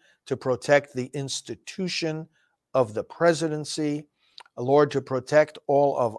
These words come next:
us and to prevent bad things from happening as a result of these obvious things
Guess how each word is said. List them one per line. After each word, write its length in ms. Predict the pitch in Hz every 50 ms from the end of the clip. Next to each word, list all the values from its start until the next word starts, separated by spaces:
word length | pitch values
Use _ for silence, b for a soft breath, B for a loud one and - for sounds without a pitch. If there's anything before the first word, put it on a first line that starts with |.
| -
us 440 | - 151 139 123 113 - - - - - _ _ _ _
and 140 | - 127 120
to 100 | - 127
prevent 580 | 123 - 120 123 120 104 117 143 156 165 170 - _
bad 420 | 120 107 127 131 143 143 143 135 123
things 400 | - - 139 139 135 135 127 -
from 300 | - - 131 123 117 117 - - -
happening 540 | - 175 175 - 139 131 123 117 120 120 120 _ _ _ _ _ _ _ _ _ _
as 180 | 131 131 117 127
a 80 | 131
result 680 | 120 127 131 123 110 120 147 156 139 123 113 - - - _ _ _ _ _ _ _
of 460 | - 143 135 131 127 123 120 113 - - -
these 420 | 120 131 135 135 131 127 120 - - _ _ _ -
obvious 680 | 160 214 233 220 170 151 135 113 107 87 - - -
things 520 | - 85 78 78 71 67 71 - - -